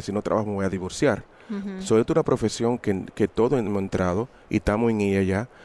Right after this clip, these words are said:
Speaker 1: So, el, la, la meta de todo debe ser ayudar a crecerla, hacerla fuerte y co-, y cre-,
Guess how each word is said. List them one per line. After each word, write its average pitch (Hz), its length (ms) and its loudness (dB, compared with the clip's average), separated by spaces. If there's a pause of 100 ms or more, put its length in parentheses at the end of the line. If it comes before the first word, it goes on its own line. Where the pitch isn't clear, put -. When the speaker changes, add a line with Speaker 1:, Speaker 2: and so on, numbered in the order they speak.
(180)
Speaker 1:
So, 107 360 2
el, 104 260 0
la, 98 320 0
la 101 240 0
meta 113 420 2
de 98 100 4
todo 117 320 2
debe 95 200 2
ser - 260 0
ayudar 101 400 0
a 123 60 2
crecerla, 107 580 0
hacerla 98 300 -4
fuerte 123 460 -2 (420)
y 104 360 2
co-, 101 220 2
y 92 140 -2
cre-, 98 360 0